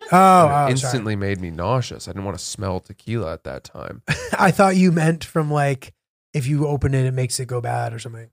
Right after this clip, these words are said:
Speaker 2: Oh, no. No, I just, I wanted, I was, I thought, "Oh, I wanna see what this is about. This is really nice tequila."
Speaker 1: <laughs>
Speaker 2: I don't e-, I think I've only ever had it once in my life.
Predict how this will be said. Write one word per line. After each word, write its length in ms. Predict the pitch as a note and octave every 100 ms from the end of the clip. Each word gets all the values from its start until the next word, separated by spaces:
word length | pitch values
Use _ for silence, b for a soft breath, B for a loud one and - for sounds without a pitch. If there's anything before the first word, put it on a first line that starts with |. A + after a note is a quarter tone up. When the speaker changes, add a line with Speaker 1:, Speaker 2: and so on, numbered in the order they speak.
| -
Speaker 2:
Oh, 200 | D3 C#3
no. 460 | C3 G#2 G1+ - _ _ -
No, 340 | A#2 G#2 C2+ -
I 120 | G#2+
just, 280 | A2 G2+ -
I 120 | A#2
wanted, 380 | A#2+ A#2+ A2 -
I 80 | G2+
was, 300 | G2 G2 - -
I 100 | G#2+
thought, 280 | - F#2+ D#2+
"Oh, 220 | C#3 B2+ D2+
I 20 |
wanna 320 | E2+ F#2 F2+ - _ _ _ _ _ -
see 180 | - G#2+
what 160 | F2+ -
this 180 | D3+
is 140 | - -
about. 320 | - D#2 D#2
This 140 | -
is 120 | E2+ -
really 180 | F2+ F2+
nice 220 | F#2 F#2+
tequila." 460 | - - A#2 F2+ - - _ -
Speaker 1:
<laughs> 400 | - - - C4
Speaker 2:
I 60 | G3+
don't 180 | C#4 D#4+
e-, 80 | -
I 120 | - D#3+
think 200 | C4+ C#4
I've 140 | G3+
only 240 | G#3 G3+
ever 160 | F#3 E3
had 220 | C#3 E3+
it 100 | D3
once 400 | G2+ G#2+ D3+ -
in 80 | C3
my 160 | G#2+ F2
life. 460 | E2+ A#2+ - _